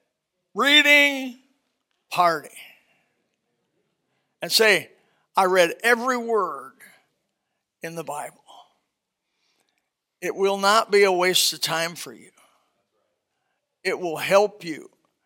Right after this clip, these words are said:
in times of trouble. This is a, now,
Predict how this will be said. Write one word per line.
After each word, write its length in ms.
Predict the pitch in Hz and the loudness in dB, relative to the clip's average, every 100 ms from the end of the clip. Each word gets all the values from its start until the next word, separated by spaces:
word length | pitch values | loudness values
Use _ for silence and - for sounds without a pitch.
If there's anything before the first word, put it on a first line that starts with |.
| _ _ _ _ _ _ _ _ - | _ _ _ _ _ _ _ _ -20
in 140 | 151 | -14
times 340 | 165 165 160 165 | -8 -8 -6 -10
of 100 | 151 | -10
trouble. 380 | - 110 - _ _ _ _ _ _ _ _ _ _ - | -12 -12 -14 _ _ _ _ _ _ _ _ _ _ -6
This 240 | 202 - | 0 0
is 160 | 294 220 | 0 0
a, 300 | 175 151 - _ _ _ _ _ | 0 -2 -8 _ _ _ _ _
now, 300 | 196 185 | -2 0